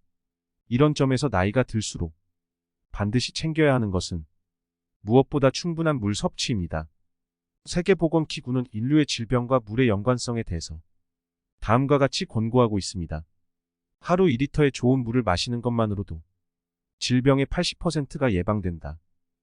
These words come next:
물론 물은 무조건 많이 마신다고 해서 우리 몸이 저절로 질병과 멀어지는 것은 아닙니다. 건강한 식단을 유지하고 꾸준히 운동을 하고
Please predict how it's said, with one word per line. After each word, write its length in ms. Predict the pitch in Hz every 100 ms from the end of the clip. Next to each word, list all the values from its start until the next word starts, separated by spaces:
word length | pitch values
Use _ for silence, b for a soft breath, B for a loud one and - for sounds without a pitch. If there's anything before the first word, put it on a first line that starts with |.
| _ _ _
물론 360 | 120 139 170 147
물은 260 | 123 139 107
무조건 400 | 113 156 - 147
많이 240 | 98 117
마신다고 520 | 104 - 120 107 104
해서 240 | 90 87 78 _ _ _ _ _ _ _ -
우리 220 | 135 160
몸이 260 | 131 151
저절로 440 | - 123 131 135 135
질병과 540 | - 117 135 131 139
멀어지는 460 | 104 104 123 123 120
것은 260 | 110 - 123
아닙니다. 500 | 90 92 80 85 - _ _ _ _ _ _ _
건강한 460 | - 131 151 156 151
식단을 440 | - 147 143 123
유지하고 420 | 95 123 113 117
꾸준히 400 | - 165 180 160
운동을 380 | 113 95 107 101
하고 320 | 92 - 76